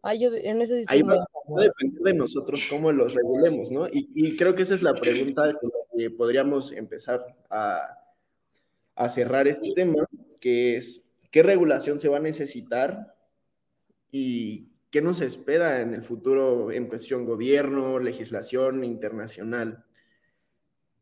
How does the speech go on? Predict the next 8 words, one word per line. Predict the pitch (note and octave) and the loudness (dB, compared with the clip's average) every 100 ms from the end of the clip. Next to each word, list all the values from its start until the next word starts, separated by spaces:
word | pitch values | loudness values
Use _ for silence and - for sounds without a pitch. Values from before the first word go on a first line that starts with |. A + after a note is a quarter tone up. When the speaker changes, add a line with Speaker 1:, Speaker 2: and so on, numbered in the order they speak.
| _ | _
Speaker 2:
¿Ustedes | C3+ C3 D3 C#3+ | -6 4 4 4
qué | D3 | 0
esperan, | C#3+ - C#3 C3 C3 C#3 C#3 | -2 0 2 2 0 -4 -6
qué | - - | -6 -4
creen? | B2 B2+ C3+ C#3 - _ _ _ _ _ _ - | -2 -2 -2 -6 -12 _ _ _ _ _ _ -12
Me, | B2 | -4
me | B2 B2 B2 | -4 -2 -2
interesa | B2+ B2 B2 B2+ D3+ | -2 0 0 0 -4